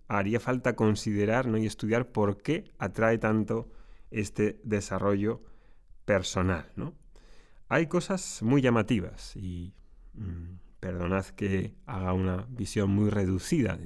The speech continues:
en este tema en un podcast corto porque no da para, para analizarlo bien como nos gustaría, ¿no? Pero si pudiésemos decir algo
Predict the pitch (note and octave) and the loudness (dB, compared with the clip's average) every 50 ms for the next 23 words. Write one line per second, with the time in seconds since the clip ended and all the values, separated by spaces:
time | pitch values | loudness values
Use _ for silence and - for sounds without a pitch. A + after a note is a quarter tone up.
0 | - - B2 A2 G#2+ G#2 A2 A#2 A2 - - G#2 F2+ A#2 A2+ A#2 A#2+ B2 - - | -12 -10 -10 -10 -8 -8 -10 -12 -8 -6 -4 0 2 4 4 4 2 0 -2 -8
1 | - - - - - - G2 G2 G2 F#2 - G2 F#2+ - - F#2+ - - - B2 | -18 -20 -20 -16 -6 -2 0 0 0 0 0 -4 -4 -4 -4 -6 -6 0 4 4
2 | A#2+ A#2 A2 - B2 A#2+ B2+ A#2 G2+ G2+ F#2 F2+ F2+ F#2 F#2+ F#2+ G2 - G2+ F#2 | 6 6 4 2 0 0 0 -2 0 0 2 2 2 2 2 2 0 0 -2 -2
3 | F2+ F2+ F2 F2 - - - - - - - - - - - - F#2+ F2+ F2+ F2+ | -2 -2 -2 -4 -6 -10 -18 -20 -20 -20 -20 -20 -20 -8 -4 0 0 2 2 2
4 | F2 E2+ F2+ - G2 G2 F#2 F2+ F2+ F2+ F2+ F#2+ B2 D#3 B2+ F#2 F2+ - F#2 F2 | 0 -2 -2 -2 -2 0 0 0 -2 -2 0 0 0 0 0 -2 -4 -4 -4 -4
5 | F2 E2+ E2+ - - - - G2+ F#2+ F#2 F#2 G2+ F#2+ - - G#2 G2+ G#2 F2 E2+ | -4 -4 -6 -10 -12 -14 -10 -8 -8 -6 -6 -8 -6 -4 -2 0 0 0 -2 -2
6 | E2+ G2 C3 - - - - - - - - - - - - - - - B2+ C3+ | -4 -8 -8 -10 -12 -18 -20 -20 -20 -20 -20 -20 -20 -20 -20 -12 -6 -2 0 0
7 | C#3 - - - - - - - - - - - - - - - - - C3 A#2+ | 0 -2 -4 -12 -20 -20 -20 -20 -20 -20 -20 -20 -20 -18 -14 -10 -6 -6 -6 -2
8 | - B2+ B2 C#3 F3 F3+ - F#3 E3+ E3 D#3 D3 - - - A2+ A2+ G#2 - B2+ | 0 2 2 2 2 2 2 2 2 4 2 0 -2 -4 -4 -2 -2 0 2 2
9 | A2+ A2 A2 A2+ A2+ G2 G2+ A2+ - | 2 4 4 4 4 2 0 -2 -4